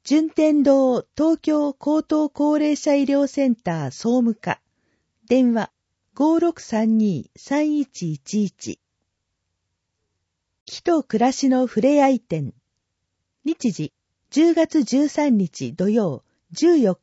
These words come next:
日日曜、十時から十六時。場所、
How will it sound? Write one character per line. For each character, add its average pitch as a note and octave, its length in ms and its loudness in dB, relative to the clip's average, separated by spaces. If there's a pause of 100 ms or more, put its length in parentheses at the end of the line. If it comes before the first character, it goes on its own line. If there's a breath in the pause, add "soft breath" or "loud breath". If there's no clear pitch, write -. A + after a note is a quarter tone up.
日 - 240 -4
日 F#3+ 360 -4
曜、 E3 280 -4 (400)
十 D#4 240 4
時 A#3 140 -2
か F#3 160 -6
ら D3+ 120 -6
十 A3+ 240 2
六 G#3+ 280 -2
時。 - 200 -12 (800)
場 A3+ 140 0
所、 - 260 -4